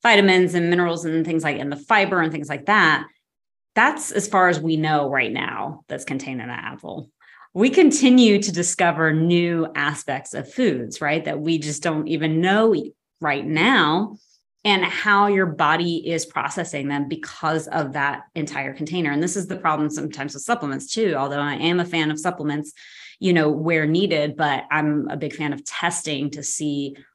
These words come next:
where your levels are before using a supplement, because for every nutrient that you use, so if that's a vitamin or a mineral, that vitamin or mineral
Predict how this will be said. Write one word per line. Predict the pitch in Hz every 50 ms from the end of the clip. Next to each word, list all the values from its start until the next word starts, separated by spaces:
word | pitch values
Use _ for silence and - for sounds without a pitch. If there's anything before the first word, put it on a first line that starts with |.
| _ _ -
where | 156 147 147 151 156 156 151 151 147 151
your | 147 143 143
levels | 143 139 135 139 135 - -
are | - 151 151 151 147 143 143
before | 131 143 - - - 185 196 196
using | 180 156 143 131 139 135 135
a |
supplement, | 131 - 135 131 - 139 139 135 135 139 - -
because | 160 156 156 156 160 151 -
for | - 170 - - -
every | 190 202 196 196 196 208 208 190 175 160 - - - - _ _ _ _ _ _ _ _ _ _ _ _ _ _ _ _
nutrient | - 175 175 170 175 180 185 185 208 226 240 226 - - 208 180 160 147 143 143 151 147 147 143
that | 170 151 139
you | 165 175 180
use, | 185 165 151 143 135 147 156 151 -
so | 151 143 143 143 143
if | 135 139 135 135
that's | - 139 131 - 143
a | 139
vitamin | 127 160 175 175 180 180 180 175 165
or | 147 135
a | 131
mineral, | 135 151 208 233 214 170 147 147 147 147 143 139 - - _ _ -
that | 156 156 151 165 175 175 190 214 226 214 - 214 - _ _ _ -
vitamin | 170 151 170 160 170 190 196 185 170
or | 160 151
mineral | 151 160 170 180 175 156 147 147 143 139 139